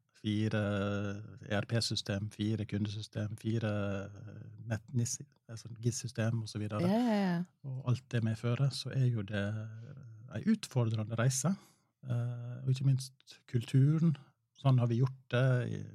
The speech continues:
Speaker 1: sånn skal vi fortsatt gjøre det.
Speaker 2: Mm.
Speaker 1: <laughs> Men det vil heller at man, eh, man snur seg og snakker om hvordan vi skal gjøre det fremover. Ikke må-, måten man har gjort det tidligere.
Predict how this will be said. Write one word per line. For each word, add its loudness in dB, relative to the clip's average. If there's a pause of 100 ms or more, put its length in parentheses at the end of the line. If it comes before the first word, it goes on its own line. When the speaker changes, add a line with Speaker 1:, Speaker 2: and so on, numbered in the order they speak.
(120)
Speaker 1:
sånn -4
skal -4
vi -4
fortsatt 4
gjøre 6
det. 6 (260)
Speaker 2:
Mm. 2
Speaker 1:
<laughs> -16
Men 4
det 6
vil 8
heller 8
at 0
man, 4
eh, 2 (680)
man 2
snur 6
seg -2
og -2
snakker 2
om 4
hvordan 0
vi -10
skal 2
gjøre 4
det -2
fremover. 2 (240)
Ikke -2
må-, 0
måten 2 (140)
man 2
har 2
gjort -4
det -6 (140)
tidligere. -2